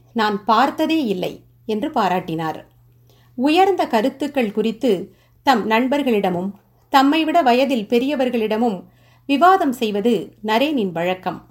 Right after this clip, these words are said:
தர்க்க ரீதியான வாதங்களை முன்வைப்பதிலும்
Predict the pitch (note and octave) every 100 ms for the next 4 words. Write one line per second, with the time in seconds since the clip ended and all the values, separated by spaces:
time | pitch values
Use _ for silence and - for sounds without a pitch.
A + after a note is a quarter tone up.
0 | _ _ _ _ _ _ _ B3+ A#3 -
1 | C#4+ C4 B3+ C4 C4+ E4 A#3 A3 A#3+ C4
2 | B3 A3 G3 G#3 A3 A3 B3 C4 C4+ F#3